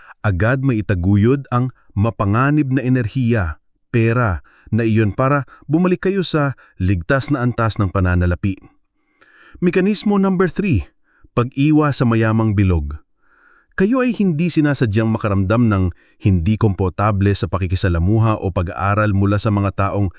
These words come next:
napakayaman at matagumpay. Kayo ay madalas na maghahanap ng kanilang mga pagkakamali upang patunayan ang inyong paniniwala na nakakainis ang mayayaman. Ang resulta, pinuputol ninyo ang inyong sarili mula sa pinagmulan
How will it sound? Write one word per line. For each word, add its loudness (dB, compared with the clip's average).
napakayaman 2
at -8
matagumpay. -2
Kayo 0
ay -2
madalas 0
na 2
maghahanap 0
ng 0
kanilang 0
mga -2
pagkakamali -2
upang 0
patunayan 0
ang -2
inyong 2
paniniwala 2
na 0
nakakainis 0
ang 0
mayayaman. -2
Ang 0
resulta, -2
pinuputol 0
ninyo 2
ang -2
inyong 4
sarili 2
mula 0
sa -6
pinagmulan 0